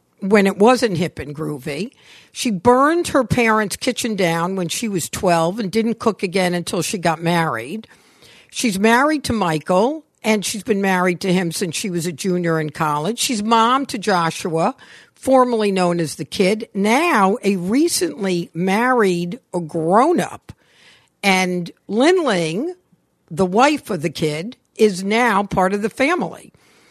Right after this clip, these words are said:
She gave up working on her doctorate in gerontology to bake cookies in a restaurant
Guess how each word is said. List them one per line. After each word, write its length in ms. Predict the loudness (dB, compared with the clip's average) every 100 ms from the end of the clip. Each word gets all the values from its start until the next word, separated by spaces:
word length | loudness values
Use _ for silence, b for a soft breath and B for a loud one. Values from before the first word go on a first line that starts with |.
| b b b
She 180 | -6 0
gave 260 | 4 4 4
up 220 | 0 0
working 480 | 4 4 4 0 0
on 140 | 0
her 80 | 0
doctorate 760 | 0 2 2 -2 0 0 0
in 160 | -2 0
gerontology 1000 | 2 2 0 0 0 0 -4 -6 -6 -4
to 60 | 0
bake 280 | 2 0
cookies 640 | 2 0 0 -6 -4 -6 -6
in 200 | -2 -2
a 60 |
restaurant 840 | 2 2 0 -2 -2 0 0 -4